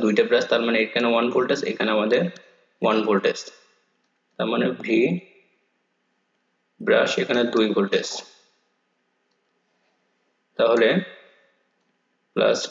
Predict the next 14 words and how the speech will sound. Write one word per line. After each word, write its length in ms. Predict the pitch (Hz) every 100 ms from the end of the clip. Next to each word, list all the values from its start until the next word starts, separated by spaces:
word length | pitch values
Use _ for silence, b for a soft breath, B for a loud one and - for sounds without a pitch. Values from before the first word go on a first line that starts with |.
| -
টু, 220 | 131 117 - - _ _ _ _ _ _ _ _ _ _ _ _ _ _ _ _ _ _ _ _
পাঁচশো 280 | 110 107 - -
ছয় 200 | - 113 110
পয়েন্ট 200 | 117 135
ওয়ান 140 | 113 120
সিক্স, 300 | - - - - - _ _ _ _ _ _ _ _ _ _ _ _ _ _ _ _ _ _ _ _ _ _ _ _
পাঁচশো 360 | 110 110 - -
ছয় 200 | - 107 104
point 220 | 117 120 - _
one 180 | 110 110
six 220 | - 139 - - _ _ _ -
voltage, 320 | 110 110 104 -
এটা 120 | 101 110
আমাদের 240 | 110 -